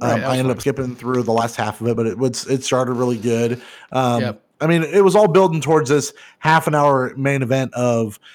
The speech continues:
Speaker 2: uh, Moxley, Phoenix, and, and, uh, and Bastard Pac versus
Speaker 1: Yep.
Speaker 2: the Good Brothers and Omega.
Speaker 1: And boy, did it pay off. I
Speaker 2: Oh,
Speaker 1: mean,
Speaker 2: God, it was so good.
Speaker 1: lots of good high-flying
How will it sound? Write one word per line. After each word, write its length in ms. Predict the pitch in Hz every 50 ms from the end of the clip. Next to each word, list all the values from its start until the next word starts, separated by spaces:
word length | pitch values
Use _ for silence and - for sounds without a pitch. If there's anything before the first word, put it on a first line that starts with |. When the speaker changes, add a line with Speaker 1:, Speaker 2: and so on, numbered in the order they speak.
| - - - _ -
Speaker 2:
uh, 280 | - 117 110 107 104 -
Moxley, 800 | 127 135 147 147 143 135 - - 151 139 131 127 123 120 110 - _ _ _ _ _ _ _ -
Phoenix, 680 | - 165 160 156 147 147 143 - - - - - - _ _ _ _ -
and, 540 | 131 135 131 123 123 120 120 117 117 107 - _ _ _ -
and, 300 | 120 123 120 120 117 123
uh, 300 | 117 113 110 107 107 - -
and 480 | 117 117 107 104 110 110 107 107 95 _ _ _ _ _ _ _ _ _ _
Bastard 560 | 110 110 104 139 135 139 131 - - 120 104
Pac 460 | - 147 139 135 123 123 - - - - _ - - _ _ _ -
versus 540 | 131 135 135 131 127 131 127 120 117 - -
Speaker 1:
Yep. 60 | _ _ _ -
Speaker 2:
the 80 | 131 127
Good 220 | 123 147 170 151
Brothers 600 | 131 147 147 143 139 139 139 135 131 123 127 - _ _
and 240 | - 123 127 123 113
Omega. 680 | 101 117 110 107 104 98 87 87 98 98 104 110 113 _ _ _ _ _ _ _ _ _ _ _ _ _ - _ _ _ -
Speaker 1:
And 440 | 151 151 160 160 156 151 147 120 110
boy, 340 | 165 180 202 214 214 196 190
did 240 | 151 156 170 165
it 240 | 165 165 - - - _ - - _ _
pay 220 | - 160 156 139
off. 400 | 120 110 110 101 95 104 - - -
I 80 | 123
Speaker 2:
Oh, 60 | 135 151
Speaker 1:
mean, 340 | 151 151 143 131 113 113 -
Speaker 2:
God, 300 | 131 123 120 120 123 117
it 80 | 113
was 160 | 110 113 110 -
so 340 | - - 147 127 127 123
good. 520 | 113 101 113 110 110 110 104 101 95 95 -
Speaker 1:
lots 560 | 151 151 151 156 165 175 185 190 202 196 -
of 160 | 180 156 131
good 240 | 151 156 156 151 147
high-flying 880 | 147 139 135 139 135 135 147 135 131 127 131 131 127 123 123 120 117